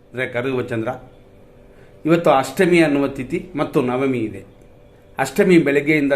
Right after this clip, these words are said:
ಸಂಜೆ ಐದು ಗಂಟೆ ಇಪ್ಪತ್ತು ನಿಮಿಷ ಐವತ್ತೊಂಬತ್ತು ಸೆಕೆಂಡ್ವರೆಗೆ, ಅಂದರೆ ಹೆಚ್ಚು ಕಮ್ಮಿ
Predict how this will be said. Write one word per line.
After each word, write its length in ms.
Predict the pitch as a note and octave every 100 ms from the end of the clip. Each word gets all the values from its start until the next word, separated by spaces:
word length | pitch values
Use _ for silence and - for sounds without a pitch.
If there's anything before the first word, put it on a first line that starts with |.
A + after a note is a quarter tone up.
| C3
ಸಂಜೆ 360 | C3 C#3 C#3+ - -
ಐದು 200 | C3+ C3+
ಗಂಟೆ 300 | C3+ C3 C3+
ಇಪ್ಪತ್ತು 300 | B2 C#3+ -
ನಿಮಿಷ 220 | B2 A#2+ B2 A#2+
ಐವತ್ತೊಂಬತ್ತು 640 | B2 C#3+ C#3 A#2+ A#2 A#2
ಸೆಕೆಂಡ್ವರೆಗೆ, 680 | - A2 A2 G#2 G#2+ G#2 F#2 - - - - - - - - - -
ಅಂದರೆ 240 | - C#3 D#3
ಹೆಚ್ಚು 260 | C3+ - C3
ಕಮ್ಮಿ 260 | B2+ D3